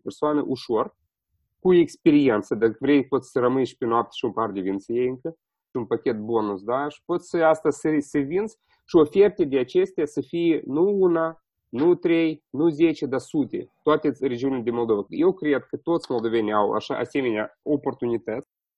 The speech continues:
și știu locurile frumoase pe lângă casă. Și dacă noi le vom formaliza frumușel și le vom pune ca oferta, ca ei să-și expună la noi pe site, a, să fie rezervare directă și banii să rămână undeva la bunica acolo acasă.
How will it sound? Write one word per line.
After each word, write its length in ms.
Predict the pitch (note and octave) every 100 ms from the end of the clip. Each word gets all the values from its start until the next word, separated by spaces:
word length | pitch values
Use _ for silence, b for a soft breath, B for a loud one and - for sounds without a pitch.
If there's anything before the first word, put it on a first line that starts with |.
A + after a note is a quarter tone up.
| _ -
și 80 | C#3+ -
știu 340 | - - G#3
locurile 440 | G3 F#3 - D3
frumoase 540 | C#3+ - D3 C#3+ B2+ A#2+
pe 120 | -
lângă 260 | A#2+ A2+ G#2+
casă. 440 | - G2 E2+ - _ _ _ _
Și 100 | B2+
dacă 220 | C3+ D#3+
noi 200 | E3 F#3
le 120 | E3+
vom 220 | D#3+ D#3
formaliza 840 | D3 D3+ C#3 C#3+ C#3+ C3+ D3+ C3+
frumușel 640 | B2+ B2+ A#2 A2+ - D#3 C#3
și 140 | -
le 60 | A2
vom 140 | A2+
pune 400 | - C3+ A2 -
ca 400 | - A2+ - - _ _ _ _ _ _ _ _
oferta, 500 | D3 D3 E3+ D#3 C3
ca 140 | -
ei 200 | C#3 D#3
să-și 240 | D3+ C3 - -
expună 480 | C#3 C3 - D#3 C#3
la 120 | A#2+
noi 200 | B2+ A#2+
pe 120 | -
site, 440 | - D#3+ - B3 - _ _ _ _ _
a, 440 | - C3+ C3+ B2+
să 180 | B2+ D3+
fie 240 | - F3+
rezervare 560 | D#3 C#3 D3 D3+ C#3+ C3+
directă 460 | B2 C3+ E3 -
și 140 | - C3
banii 360 | A#2 C#3 C3+
să 160 | A#2+ -
rămână 360 | A#2 B2+ C3 A#2
undeva 300 | G#2+ A2 A2
la 120 | G#2
bunica 440 | G2 A2 A2+ G2+
acolo 320 | F#2 - G2
acasă. 480 | G2 - E2+ - D#3+